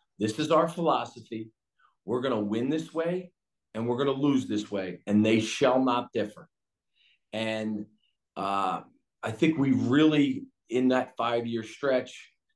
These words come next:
finished, you know, top four all five years, had some amazing wins, you know, four high major wins, beat B C twice, Rutgers, and, uh, Northwestern. And for Hartford,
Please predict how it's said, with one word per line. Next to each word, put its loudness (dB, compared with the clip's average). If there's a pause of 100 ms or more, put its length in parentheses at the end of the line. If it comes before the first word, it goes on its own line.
(120)
finished, -6 (200)
you -2
know, -4
top -2 (360)
four 4
all 2
five -4
years, 0 (460)
had -4
some -6
amazing 4
wins, 0 (380)
you -10
know, -8
four 4
high 2
major 4
wins, -2 (640)
beat 0 (200)
B 2
C 2
twice, 4 (140)
Rutgers, 0 (800)
and, -2
uh, -4
Northwestern. -2 (340)
And -4
for -2
Hartford, 0